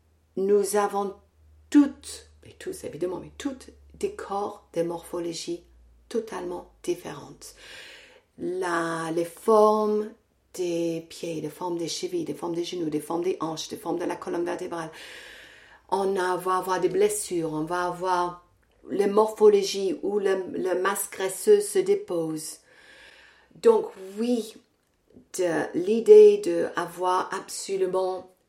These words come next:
un ventre comme ci, ou des fesses comme ça, ou des seins comme ci, ou des jambes comme ça, déjà,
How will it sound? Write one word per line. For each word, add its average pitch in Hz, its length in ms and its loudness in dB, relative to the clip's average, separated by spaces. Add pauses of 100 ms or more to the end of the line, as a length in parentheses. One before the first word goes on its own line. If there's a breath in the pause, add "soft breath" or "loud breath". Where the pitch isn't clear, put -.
(240)
un 175 100 -2
ventre 196 360 -6
comme 220 200 -10
ci, - 320 -12 (220)
ou 170 80 -6
des 247 100 -6
fesses - 320 -12
comme 208 200 -10
ça, - 320 -14 (400)
ou 139 80 -12
des 139 100 -14
seins - 260 -12
comme - 180 -12
ci, - 360 -16 (140)
ou 170 160 -6
des 160 200 -8 (280 loud breath)
jambes 190 480 -4
comme 202 220 -12
ça, - 140 -14 (680 loud breath)
déjà, 190 360 0